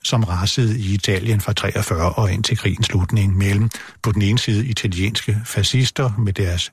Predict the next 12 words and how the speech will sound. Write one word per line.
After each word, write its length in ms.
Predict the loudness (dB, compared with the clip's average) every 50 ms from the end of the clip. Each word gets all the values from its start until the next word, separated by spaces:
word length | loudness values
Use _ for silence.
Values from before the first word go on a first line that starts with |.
| _
tyske 360 | -2 0 0 0 0 0 -2 -2
allierede, 600 | 0 0 2 2 2 2 2 2 0 0 0 -2
og 100 | -2 0
på 100 | -2 0
den 120 | 0 2
anden 160 | 2 2 2
side 240 | 2 2 0 0 0
italienske 600 | 0 -2 -2 -2 -2 -2 -2 -2 -2 -2 -2 0
antifascister 840 | 2 2 2 2 0 0 0 0 0 2 2 0 0 0 0 0 0
allieret 600 | 0 0 0 2 2 2 2 2 2 2 2 2
med 220 | 2 2 2 0 -2 -4 -10 -14 -16 -18 -6 -2
amerikanerne, 760 | 0 2 2 2 0 0 0 -2 0 0 0 0 0 0